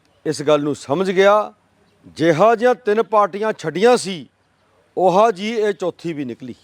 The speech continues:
ਜੇ ਕਿਸੇ ਨੇ ਸਾਡੇ ਬੱਚੇ ਤਿਹਾੜ ਜੇਲ੍ਹ 'ਚ ਬੰਦ ਕਰਤੇ, ਅੱਜ ਬੱਤੀ ਬੱਤੀ ਸਾਲ ਤੋਂ ਸਾਡੇ ਭਰਾ,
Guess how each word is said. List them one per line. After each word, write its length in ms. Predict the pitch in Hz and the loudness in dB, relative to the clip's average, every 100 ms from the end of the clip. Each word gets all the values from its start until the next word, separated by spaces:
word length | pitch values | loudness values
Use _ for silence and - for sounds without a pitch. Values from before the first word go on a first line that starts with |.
| _ _ _ _ _ _ _ _ _ _ | _ _ _ _ _ _ _ _ _ _
ਜੇ 180 | 101 202 | 2 2
ਕਿਸੇ 340 | 214 196 - 226 | 4 -2 4 4
ਨੇ 100 | 233 | 4
ਸਾਡੇ 340 | 226 185 170 | 2 0 0
ਬੱਚੇ 560 | 202 202 220 220 220 202 _ _ _ _ _ _ _ 175 | 0 0 4 4 4 0 _ _ _ _ _ _ _ -4
ਤਿਹਾੜ 420 | 151 165 185 202 | 2 4 4 2
ਜੇਲ੍ਹ 260 | 190 226 | 0 -2
'ਚ 80 | 226 | -2
ਬੰਦ 200 | 202 202 | -8 -6
ਕਰਤੇ, 560 | 208 196 - 202 196 - _ _ _ _ 160 | -4 -6 -4 -4 -4 -8 _ _ _ _ -4
ਅੱਜ 160 | 160 | -2
ਬੱਤੀ 340 | 156 190 - 220 | -2 -4 -2 -2
ਬੱਤੀ 280 | 196 202 190 | 0 -2 0
ਸਾਲ 260 | 165 165 | 2 2
ਤੋਂ 140 | 165 147 | 0 -4
ਸਾਡੇ 280 | 151 143 | -4 -2
ਭਰਾ, 440 | 151 151 123 120 | -2 0 2 2